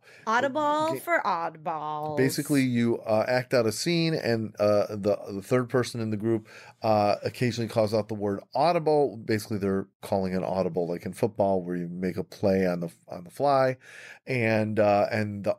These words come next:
Speaker 2: audible is a way, a signal to change what you're saying in the scene. So if I were to say red and someone said audible, I'd say blue, audible, purple, until that person's satisfied with whatever I said, and then we move on with the scene.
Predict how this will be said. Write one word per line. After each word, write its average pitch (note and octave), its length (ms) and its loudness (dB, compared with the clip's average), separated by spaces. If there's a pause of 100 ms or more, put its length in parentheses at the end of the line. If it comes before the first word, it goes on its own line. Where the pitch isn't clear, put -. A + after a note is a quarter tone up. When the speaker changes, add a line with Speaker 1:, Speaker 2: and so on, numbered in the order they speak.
Speaker 2:
audible A2 560 0
is G2 220 -4
a - 20 -6
way, G2+ 500 0
a - 60 -8
signal C#3+ 600 0 (360)
to A#2 920 2
change A#2+ 640 -2
what A#2 160 0
you're B2+ 140 0
saying G#2+ 400 0
in A2+ 120 -4
the B2 80 -4
scene. A#2+ 420 -2
So A2 320 4
if G#2 160 0
I G#2+ 140 4
were G#2 420 -2
to G#2+ 120 -12
say G#2 280 -4
red B2+ 420 2
and G#2+ 140 -4
someone G#2 180 -6
said G2+ 240 -6
audible, G2+ 520 2
I'd F#2+ 120 -2
say G#2+ 140 -2
blue, A#2 460 2
audible, G2+ 420 -2
purple, A2 560 0
until G#2+ 420 2 (360)
that G#2+ 160 2
person's - 520 -4
satisfied D3+ 760 0
with A2+ 180 -6
whatever A2 320 4
I G2+ 60 2
said, G#2+ 260 2
and G2 80 -4
then G2 80 -2
we G2 100 -4
move G2 220 -2
on F2+ 180 0
with - 100 -10
the D#3+ 100 -10
scene. - 260 -12